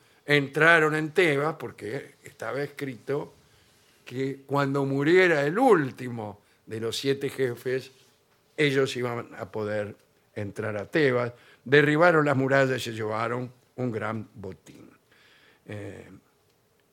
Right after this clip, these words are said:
lo más valioso del botín creo que fue entregado a modo de,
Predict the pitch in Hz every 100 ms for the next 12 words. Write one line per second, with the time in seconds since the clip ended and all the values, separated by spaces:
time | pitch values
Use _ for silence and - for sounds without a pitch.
0 | _ _ _ _ 165 190 190 220 240 208
1 | 190 180 185 160 170 175 196 226 262 247
2 | 226 170 156 127 117 131 120 113 107 117
3 | 117 127 123 127 120 104 95 _ _ _
4 | _ - 104 113 113 110 101 101 95 95
5 | 87 90